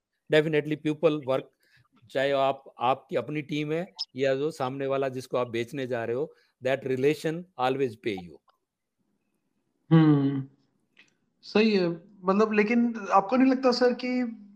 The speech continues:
Speaker 2: बहुत सारी कंपनीज को मार्केटिंग को थोड़ा इंपॉर्टेंस देने की भी जरूरत है? Because क्या है, अपने इधर कंज्यूमर बेस इतना बड़ा है, मैन्युफैक्चरिंग कैपेबिलिटी है, आरएनडी है इतना अच्छा, but वो ब्रांडिंग नहीं हो पा रहा है।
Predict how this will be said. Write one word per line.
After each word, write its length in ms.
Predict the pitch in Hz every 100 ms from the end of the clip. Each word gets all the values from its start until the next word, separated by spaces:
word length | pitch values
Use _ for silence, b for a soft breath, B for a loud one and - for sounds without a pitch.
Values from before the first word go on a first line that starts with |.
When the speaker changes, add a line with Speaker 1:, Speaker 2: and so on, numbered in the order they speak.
| _ _
Speaker 2:
बहुत 420 | 175 165 190 196
सारी 160 | 226
कंपनीज 300 | 233 226 226
को 100 | 220
मार्केटिंग 640 | 220 156 - 196 208 214 208
को 160 | 226 214
थोड़ा 240 | 208 208
इंपॉर्टेंस 460 | 180 156 170 185 185
देने 200 | 185 175
की 120 | 185
भी 140 | 185
जरूरत 300 | 170 165 170 180
है? 60 |
Because 400 | 170 170 190 190
क्या 240 | - 202 202
है, 140 | 202 202 _ _ _ _
अपने 220 | 160 185 190
इधर 120 | 214
कंज्यूमर 500 | 214 170 160 190 208
बेस 200 | 202 196
इतना 240 | 196 196
बड़ा 280 | 185 175 175
है, 200 | 175 180
मैन्युफैक्चरिंग 640 | 160 151 170 180 170 190
कैपेबिलिटी 540 | 175 165 165 165 156 170
है, 380 | 170 170 170 -
आरएनडी 360 | 156 147 175 180
है 420 | 175 170 170 165
इतना 240 | 151 156
अच्छा, 300 | 151 - 160
but 160 | 170 170 _ _ _ -
वो 100 | 175
ब्रांडिंग 580 | 180 156 143 143 180 214
नहीं 100 | 208
हो 120 | 185
पा 160 | 160 143
रहा 140 | 131
है। 300 | 123 120 -